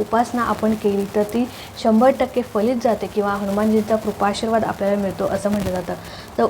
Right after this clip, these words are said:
उद्याच्या दिवशी कोणती, म्हणजे या मी जी सेवा सांगणार आहे त्या सेवांपैकी एक सेवा जरी तुम्ही संकल्पयुक्त अकरा दिवस किंवा एकवीस दिवस केली तर तुम्हाला तुमच्या सगळ्या त्रासातून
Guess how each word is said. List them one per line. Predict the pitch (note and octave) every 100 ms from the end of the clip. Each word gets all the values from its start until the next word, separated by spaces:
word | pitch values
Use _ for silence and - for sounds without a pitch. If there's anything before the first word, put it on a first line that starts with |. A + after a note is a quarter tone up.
| -
उद्याच्या | A3 A#3 C#4
दिवशी | B3+ G#3+ G3+ A3+ - - - - -
कोणती, | G#3 G#3 C4
म्हणजे | A#3+ - - A#3 A3
या | A3 A3 A#3
मी | A3+ B3
जी | B3+
सेवा | C4+ B3+ G#3 G#3
सांगणार | G#3+ G3 F#3+
आहे | G3 - - - - -
त्या | B3+
सेवांपैकी | C4+ A#3 A3 A3 A3+ A3 -
एक | B3 C#4+
सेवा | - C4+ A#3 A3+
जरी | A3 A3+
तुम्ही | A3 A3
संकल्पयुक्त | G#3+ G3 F#3 A3+ A#3 A#3+ A3 G#3+
अकरा | G#3+ F#3+ - A3+
दिवस | A3 G#3 G#3
किंवा | - G#3+
एकवीस | G#3 G3 G#3+ A#3
दिवस | A3+ A3 G#3+
केली | G#3 F#3+ F3+ - - -
तर | B3
तुम्हाला | B3 C4 A#3 A3 A3 A3+ A3 - - - B3
तुमच्या | A#3 A3 B3
सगळ्या | B3 F#3+ A3 B3+
त्रासातून | C4 A#3+ G3+ G#3 -